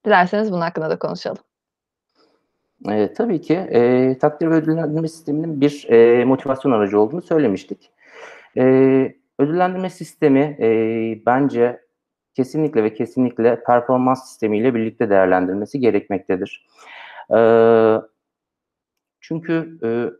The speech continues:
Speaker 2: şöyle söyleyebiliriz, klasik anlamda, klasik süreçte, e, ödül aslında, e, başarılı bir sonuçtan sonra verilen, şirketin o anki, e, durumu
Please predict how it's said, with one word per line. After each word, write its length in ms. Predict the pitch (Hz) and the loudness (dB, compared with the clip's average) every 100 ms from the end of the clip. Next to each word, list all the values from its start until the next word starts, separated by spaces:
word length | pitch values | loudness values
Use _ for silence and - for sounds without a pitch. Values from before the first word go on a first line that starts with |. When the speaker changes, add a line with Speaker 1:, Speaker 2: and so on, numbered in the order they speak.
| _ | _
Speaker 2:
şöyle 680 | - - - - - 196 185 | -20 -20 -20 -20 -4 -2 -2
söyleyebiliriz, 480 | - 110 117 165 - _ _ | 0 0 0 -4 -12 _ _
klasik 520 | - 160 165 214 _ _ | -2 -2 0 -10 _ _
anlamda, 540 | 135 135 120 110 120 123 | 0 2 2 2 0 -2
klasik 360 | - 123 - _ _ _ | -8 -8 -8 _ _ _
süreçte, 540 | _ 113 104 101 - | _ -4 -4 -4 0
e, 580 | 117 131 - 104 104 104 - | 0 0 -2 0 0 0 -2
ödül 300 | 127 151 151 | -2 -2 0
aslında, 720 | 113 113 - 95 92 117 - _ _ _ - 107 | 0 0 -8 -6 0 -2 -2 _ _ _ -2 0
e, 160 | 101 | 2
başarılı 340 | 127 135 160 147 | -2 0 -2 -2
bir 60 | |
sonuçtan 460 | 135 113 110 - 127 | -2 -4 -4 -4 -6
sonra 540 | 127 98 90 95 - _ _ _ _ - | -4 -4 -2 -2 -6 _ _ _ _ -18
verilen, 580 | 104 143 110 90 85 - _ _ _ _ _ _ | -2 0 2 -2 -6 -14 _ _ _ _ _ _
şirketin 760 | - 156 165 160 160 160 - _ _ _ _ | -14 -10 -8 -4 -6 -6 -14 _ _ _ _
o 200 | 143 151 | 4 4
anki, 520 | 110 104 - 104 - | 2 -2 -2 -2 -2
e, 360 | 95 92 90 87 | 0 2 2 0
durumu 440 | 92 87 82 82 | -4 -4 -4 -8